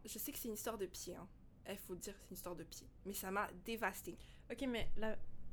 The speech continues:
Speaker 2: la personne qui t'a envoyé la photo, euh, elle a pas remarqué qu'il y avait la bannière,
Speaker 1: Non,
Speaker 2: ou ?
Speaker 1: c'était Maria qui m'a envoyé la photo. Euh,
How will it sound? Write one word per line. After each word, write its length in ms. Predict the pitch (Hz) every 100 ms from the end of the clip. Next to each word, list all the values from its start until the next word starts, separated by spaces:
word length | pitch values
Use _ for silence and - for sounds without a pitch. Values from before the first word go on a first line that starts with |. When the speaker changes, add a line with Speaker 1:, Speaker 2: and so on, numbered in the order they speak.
| - -
Speaker 2:
la 80 | 214
personne 300 | 226 233 339
qui 80 | -
t'a 200 | 226 -
envoyé 280 | 202 202 214
la 120 | 220
photo, 460 | 208 214 - 208 220 - - - - -
euh, 420 | 190 185 180 180 - -
elle 100 | 190
a 60 | 180
pas 100 | 196
remarqué 320 | 185 - 294
qu'il 80 | 339
y 60 |
avait 100 | 294
la 80 | 294
bannière, 420 | 277 285 285 349 403
Speaker 1:
Non, 100 | 247
Speaker 2:
ou ? 40 |
Speaker 1:
c'était 460 | 254 226 240 226 -
Maria 440 | 226 214 226 214 - - - - - - - -
qui 160 | - 247
m'a 100 | 233
envoyé 200 | 240 247
la 40 |
photo. 340 | 247 - 285 311 - -
Euh, 680 | 220 208 208 208 208 196